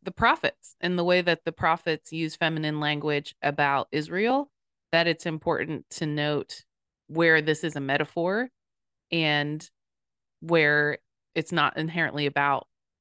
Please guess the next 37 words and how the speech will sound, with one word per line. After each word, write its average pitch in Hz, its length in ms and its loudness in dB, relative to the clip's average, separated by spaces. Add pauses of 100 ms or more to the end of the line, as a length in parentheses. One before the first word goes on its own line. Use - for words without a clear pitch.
(160)
the 160 120 -2
nature 151 500 -4
of 139 400 -4
womankind, 139 760 -4 (160)
<laughs> 277 800 2
um, 190 180 0 (400)
or 180 160 2
the 180 120 0
nature 170 340 0
of 160 80 -6
women 160 320 -6
in 147 160 -4
general, 147 400 -2
that 160 200 2
it 156 120 2
is 160 260 2 (380)
a 156 60 0
metaphorical 151 800 0
use 180 600 -4 (480)
to 151 420 2 (260)
communicate 151 640 0
and 143 220 -4
teach 151 520 -8
and 147 280 -2
get 156 240 0
attention. 151 640 -4 (480)
And 156 160 2
yeah, 151 180 4
that, 151 260 2
like, 151 220 -2 (200)
it 175 120 2
is 262 200 2
really 147 240 0
interesting 156 640 -6
and 151 140 -2
attention 165 480 -4
grabbing 143 540 -2